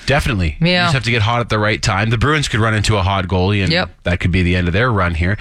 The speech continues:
Speaker 1: If they
Speaker 2: I
Speaker 1: do
Speaker 2: hope
Speaker 1: win
Speaker 2: they
Speaker 1: the
Speaker 2: do.
Speaker 1: cup,
Speaker 2: Not
Speaker 1: it
Speaker 2: win the cup.
Speaker 1: would probably be safe to say that they were, this is the greatest hockey team of all time.
Speaker 2: Jeez.
Speaker 1: Because th-, the other, like, record holders for most wins in a regular season, I don't think none, any of them won the cup the year that they,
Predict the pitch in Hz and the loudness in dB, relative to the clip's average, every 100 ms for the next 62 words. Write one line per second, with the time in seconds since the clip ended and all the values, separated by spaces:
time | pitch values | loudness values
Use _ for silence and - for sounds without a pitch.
0 | - - - 233 - 233 156 185 202 175 | -8 -8 -4 -2 0 0 0 0 0 0
1 | 151 135 127 107 139 - - - - - | 0 0 0 -2 -2 -6 -6 -20 -20 -20
2 | - - 131 123 160 131 120 - 170 - | -12 -2 0 2 0 -2 -2 -2 -2 0
3 | - 190 190 165 143 131 143 135 - - | 0 2 2 0 0 0 0 -2 -2 0
4 | 120 117 110 82 - 110 107 117 90 117 | 0 0 -2 -4 -2 0 0 -2 -2 0
5 | 120 107 101 95 107 101 90 101 87 - | 0 0 -2 0 0 0 0 0 -2 -2
6 | - 95 87 85 78 - 120 71 60 - | -2 0 0 0 0 0 -2 -4 -10 -16
7 | - _ - - 123 135 139 123 110 - | -20 _ -20 -6 -2 0 0 2 0 -2
8 | - - - - - _ - 107 104 113 | -6 -20 -20 -20 -20 _ -4 -2 -2 0
9 | 120 185 196 131 123 101 120 143 127 117 | 2 2 2 2 0 0 -2 0 0 2
10 | 107 104 - 113 113 113 110 117 95 101 | 2 0 0 0 0 0 0 0 0 0
11 | 101 95 90 120 117 95 90 147 165 180 | 0 0 0 0 0 0 -2 -2 -2 -4
12 | 120 135 - 123 127 110 107 104 101 - | 0 0 0 0 0 0 0 2 0 0
13 | 117 92 - 95 95 87 78 90 82 82 | -2 -2 -2 0 2 0 0 0 2 0
14 | 78 | -2